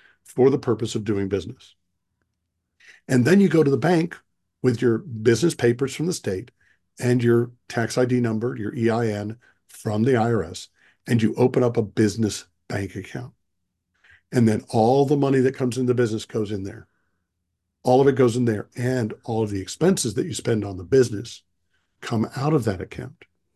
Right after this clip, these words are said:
And then you can pay yourself from that. You can pay yourself what's called a dividend, uh, as the business owner. You can do that. And what this does is this is actually gonna make your taxes pretty simple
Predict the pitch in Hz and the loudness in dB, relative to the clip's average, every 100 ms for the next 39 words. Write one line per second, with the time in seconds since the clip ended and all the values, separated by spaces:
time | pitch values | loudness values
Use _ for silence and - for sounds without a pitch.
0 | _ _ _ - - - - _ _ _ | _ _ _ -20 -20 -20 -20 _ _ _
1 | _ - 110 110 175 160 113 113 120 117 | _ 2 4 6 6 4 2 0 -2 -2
2 | - 104 104 110 - - 151 123 - - | -4 -4 -4 -6 -4 -4 -4 -4 -10 -18
3 | - 127 104 95 - - - - 110 107 | -8 -4 -2 -4 -10 -18 -14 -8 -4 0
4 | 107 113 113 101 - - 113 - 120 104 | 0 -2 -6 -10 -14 -14 -12 -10 -8 -6
5 | 107 123 147 135 98 85 - _ _ _ | 4 6 8 4 0 -8 -18 _ _ _
6 | _ _ _ - 104 92 78 - 117 110 | _ _ _ -4 -2 -2 -6 -8 -4 -2
7 | 101 95 104 110 98 127 135 - 123 110 | -2 0 0 -2 -4 -4 -4 -6 -10 -4
8 | 117 107 135 123 92 - _ _ _ _ | -2 2 4 2 -2 -12 _ _ _ _
9 | _ _ - 120 131 151 190 - 147 127 | _ _ 0 2 4 4 2 4 4 4
10 | 120 113 107 113 135 151 - - - - | 2 0 -2 2 2 2 -6 -12 -10 -4
11 | 113 - 120 127 - 147 127 113 110 - | -4 -4 -6 -4 -4 -2 0 0 -2 -4
12 | 98 - 120 - 113 - 107 120 120 110 | -8 -6 -6 -4 -6 -4 -4 -2 0 0
13 | 110 | -2